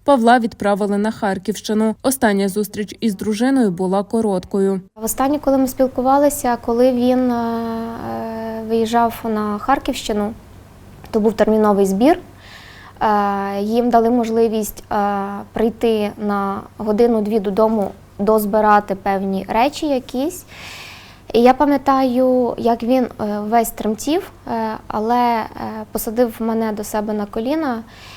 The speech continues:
Speaker 2: і сказав таку фразу: «Е, Мишка, ти маєш бути сильною». Він завжди мене називав Мишка, я спочатку трішки там ображалась, не розуміла, чому так.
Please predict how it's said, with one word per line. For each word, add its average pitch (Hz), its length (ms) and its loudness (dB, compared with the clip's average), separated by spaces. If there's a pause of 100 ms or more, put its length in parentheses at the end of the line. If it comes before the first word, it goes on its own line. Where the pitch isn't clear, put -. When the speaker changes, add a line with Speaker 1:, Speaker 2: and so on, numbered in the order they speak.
(220)
Speaker 2:
і 226 440 0
сказав 254 380 -2
таку 254 200 -2
фразу: 196 600 -2 (100)
«Е, 196 260 -4 (800)
Мишка, 277 480 0
ти 269 120 -4
маєш 240 240 0
бути 240 240 -4
сильною». 190 420 -4
Він 208 140 -2
завжди 220 240 0
мене 226 200 0
називав 208 400 0
Мишка, 214 400 -2
я 185 140 -4
спочатку 190 460 -4
трішки 208 420 -4
там 180 240 -10
ображалась, 214 540 0
не 190 100 -4
розуміла, 185 480 -4
чому 185 300 -6
так. 220 260 -4